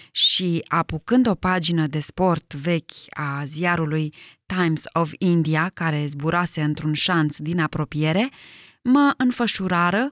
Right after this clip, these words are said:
ca pe o bucată de carne stricată, destinată a ateriza în cea mai apropiată grămadă de gunoi. Am început să mă sufoc în ziar. Fiecare respirație devenea o luptă.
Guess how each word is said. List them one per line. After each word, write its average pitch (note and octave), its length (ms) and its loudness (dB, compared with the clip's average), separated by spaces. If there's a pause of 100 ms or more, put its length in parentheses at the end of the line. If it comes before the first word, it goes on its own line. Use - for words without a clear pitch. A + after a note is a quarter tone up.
(120)
ca E4 200 0
pe C#4 80 2
o C#4 140 4
bucată G3 460 0
de F3+ 100 2
carne D#3 420 0
stricată, G3 680 -2 (300)
destinată A3+ 800 0
a G3+ 200 0
ateriza G3+ 600 -2 (260)
în B3 160 0
cea C4+ 220 2
mai B3 180 4
apropiată A#3 600 0
grămadă F#3 520 2
de F3+ 140 0
gunoi. F3 520 2 (800)
Am F#3+ 160 -2
început F3 420 -2
să - 160 0
mă E3+ 140 0
sufoc - 460 -2
în D#3+ 120 0
ziar. D3 460 -2 (380)
Fiecare F#3+ 560 -2
respirație F#3 720 0
devenea F3 580 0
o G3 140 0
luptă. F3 460 -2